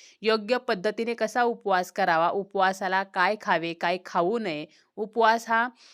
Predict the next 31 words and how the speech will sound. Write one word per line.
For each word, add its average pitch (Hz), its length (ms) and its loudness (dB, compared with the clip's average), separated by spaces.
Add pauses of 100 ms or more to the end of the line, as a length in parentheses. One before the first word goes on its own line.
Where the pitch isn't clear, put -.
(140)
कशा 240 280 2
प्रकारे 233 420 0
करायचा 190 400 0
आहे, 175 200 0
म्हणजे 185 220 -4
कोणकोणत्या 226 640 -2
पद्धतीने 220 560 -6
आपण 220 220 -2
हा 196 160 -4
उपवास 185 500 0
करू 208 260 -2
शकतो, 180 420 -4 (300)
त्याचप्रमाणे 208 680 0
उपवास 202 500 0
जो 196 120 -4
आहे 185 300 0
तर 190 100 -4
तो 196 140 -4
कधी 202 320 -4
सोडावा, 175 540 2 (340)
उपवास 202 520 2
सोडताना, 185 580 0
उपवास 190 540 0
करताना 180 560 -2
कोणते 185 440 -6
नियम 220 280 -4
पाळावेत, 180 500 4
अशी 175 200 -8
संपूर्ण 180 540 -6
माहिती 214 300 -4
आपण 202 320 -2